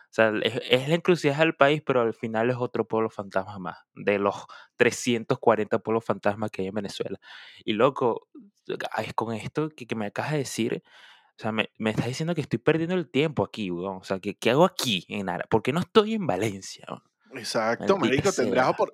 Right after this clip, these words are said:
Speaker 2: si eres heterosexual, bueno, que eso se
Speaker 1: O sea,
Speaker 2: puede poner
Speaker 1: por-,
Speaker 2: en
Speaker 1: por-,
Speaker 2: duda,
Speaker 1: vete,
Speaker 2: este,
Speaker 1: o-, ok, ya va, no,
Speaker 2: pero
Speaker 1: pero
Speaker 2: se
Speaker 1: es
Speaker 2: puede
Speaker 1: el tem-, el,
Speaker 2: fingirlo.
Speaker 1: <laughs> el tema es porque soy negro, weón. Entonces, n-, el ser negro,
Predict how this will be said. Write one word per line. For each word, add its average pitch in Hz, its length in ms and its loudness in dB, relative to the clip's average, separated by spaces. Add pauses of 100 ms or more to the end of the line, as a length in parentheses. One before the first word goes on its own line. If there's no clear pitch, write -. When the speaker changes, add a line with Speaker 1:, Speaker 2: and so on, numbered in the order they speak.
Speaker 2:
si - 140 -2
eres 196 180 4
heterosexual, 160 680 -2
bueno, 156 320 -2
que 107 300 0
eso 123 180 -2
se 160 100 -4
Speaker 1:
O - 40 -4
sea, 127 140 8
Speaker 2:
puede - 60 2
poner 165 180 6
Speaker 1:
por-, - 20 6
Speaker 2:
en 143 60 6
Speaker 1:
por-, 156 100 6
Speaker 2:
duda, 151 360 0 (280)
Speaker 1:
vete, 151 200 6
Speaker 2:
este, 202 120 4
Speaker 1:
o-, 131 100 4 (120)
ok, 139 240 8 (340)
ya 123 140 8
va, 143 180 8
no, 160 140 6
Speaker 2:
pero - 120 6
Speaker 1:
pero - 20 6
Speaker 2:
se - 100 2
Speaker 1:
es 160 80 4
Speaker 2:
puede 151 140 6
Speaker 1:
el - 60 -2
tem-, 156 240 6
el, 151 140 4
Speaker 2:
fingirlo. 190 220 -4
Speaker 1:
<laughs> 156 580 2 (760)
el 135 220 0
tema 160 180 0
es 214 60 -2
porque 220 240 -2
soy 139 180 -6
negro, 139 360 2 (100)
weón. 101 140 -6
Entonces, 123 340 -6
n-, 151 200 -8
el 135 180 2
ser - 220 -4
negro, 147 420 -4